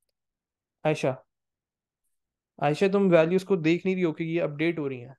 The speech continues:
सही है? They are getting updated, तो इस सब चीज़ों को बहुत गौर से देखना है। चलो, बताओ भाई अब जल्दी से। It is sixty-seven, अब्दुल समद। सही है जी, सिक्सटी सेवन है ये।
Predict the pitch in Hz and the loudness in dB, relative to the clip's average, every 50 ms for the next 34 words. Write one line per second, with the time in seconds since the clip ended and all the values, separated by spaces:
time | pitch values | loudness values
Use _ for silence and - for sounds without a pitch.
0 | _ _ - - 196 240 214 185 - _ _ _ _ _ 165 143 143 156 156 151 | _ _ -4 -4 -4 -4 -4 -10 -12 _ _ _ _ _ 0 4 6 6 6 6
1 | 151 160 160 165 190 208 208 - - 151 143 143 139 160 170 160 180 165 151 - | 4 4 4 4 4 2 2 0 0 0 0 2 4 2 4 4 2 0 0 0
2 | - 156 156 151 - - 180 165 - 180 175 175 180 185 180 151 151 175 180 170 | -2 -2 -2 -2 -4 -6 -6 -4 -2 0 0 2 2 0 0 2 2 2 2 2
3 | 151 151 147 139 - - 135 131 131 - 131 127 - _ _ _ _ _ _ _ | 2 0 0 0 -4 -10 -10 -10 -10 -8 -12 -14 -14 _ _ _ _ _ _ _
4 | _ _ _ _ _ _ _ _ _ _ _ _ _ _ _ _ _ _ _ _ | _ _ _ _ _ _ _ _ _ _ _ _ _ _ _ _ _ _ _ _
5 | _ _ _ _ _ _ _ _ _ _ _ _ _ _ _ _ _ _ - - | _ _ _ _ _ _ _ _ _ _ _ _ _ _ _ _ _ _ -2 0
6 | 156 143 139 - - 156 160 160 180 180 180 175 160 151 147 143 147 147 147 143 | 0 0 0 -2 0 0 4 6 8 8 8 10 8 8 8 6 4 0 0 0
7 | 143 139 - - - 147 - _ _ _ _ _ _ _ _ _ - 160 160 - | 0 -2 -2 -10 -12 -12 -16 _ _ _ _ _ _ _ _ _ 0 2 6 6
8 | 202 202 202 - 196 190 - - - 226 240 262 254 - _ - - - - 170 | 4 4 4 2 0 0 0 -2 0 2 2 2 0 -4 _ -20 -6 2 4 6
9 | 165 170 170 147 131 131 - _ _ _ - 151 151 165 180 175 - 170 151 139 | 6 6 4 2 0 -4 -10 _ _ _ -8 -4 0 0 0 0 0 0 0 -2
10 | 131 135 - _ _ _ _ _ _ _ _ _ _ _ _ _ _ _ _ _ | -4 -6 -12 _ _ _ _ _ _ _ _ _ _ _ _ _ _ _ _ _
11 | _ _ _ _ _ _ _ _ _ _ _ _ _ _ _ _ _ _ _ _ | _ _ _ _ _ _ _ _ _ _ _ _ _ _ _ _ _ _ _ _
12 | _ _ _ _ _ _ _ _ _ _ _ _ _ _ _ _ _ _ _ _ | _ _ _ _ _ _ _ _ _ _ _ _ _ _ _ _ _ _ _ _
13 | _ _ _ _ _ - 165 180 202 202 208 226 214 208 - - 175 175 - - | _ _ _ _ _ -4 -2 -2 -2 -2 -2 -4 -6 -8 -8 -10 -10 -10 -6 -6
14 | 214 185 - - 175 170 175 185 170 156 139 127 127 | -4 -4 2 2 2 2 4 0 0 0 -2 -4 -6